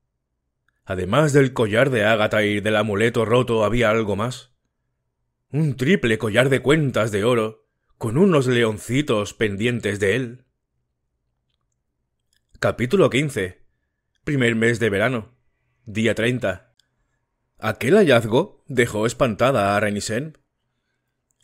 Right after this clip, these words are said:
Siguiendo su primer impulso, guardó otra vez el collar y cerró el joyero.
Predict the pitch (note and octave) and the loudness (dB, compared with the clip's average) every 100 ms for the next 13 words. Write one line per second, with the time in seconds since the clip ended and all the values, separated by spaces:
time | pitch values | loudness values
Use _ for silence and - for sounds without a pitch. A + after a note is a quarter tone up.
0 | _ - A#2 G2+ B2+ B2+ B2 C3+ B2 B2 | _ -8 -4 0 0 0 0 0 0 2
1 | A#2 G#2+ C3+ C3 B2+ A#2+ A#2 G#2+ A#2 A#2 | 0 0 0 0 0 2 2 2 0 0
2 | A2+ A2 A#2 A#2+ A2 A2 A2+ A2+ A#2 A2 | 0 0 0 -2 -2 0 0 0 -2 -4
3 | G#2+ G#2 G2+ G2+ A#2+ A2+ | -4 -4 -4 -2 -4 -8